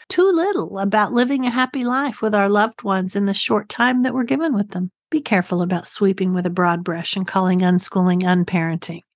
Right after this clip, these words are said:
Resist spreading gossip about families who are having a rough time just to alleviate some insecurities of your own.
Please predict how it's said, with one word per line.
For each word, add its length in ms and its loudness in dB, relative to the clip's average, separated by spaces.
Resist 480 2
spreading 420 2
gossip 440 0
about 340 0
families 400 0
who 100 0
are 60 2
having 320 0
a 60 0
rough 300 -4
time 340 -4
just 260 -2
to 140 0
alleviate 640 2
some 200 -2
insecurities 800 -2
of 120 -2
your 220 0
own. 340 -4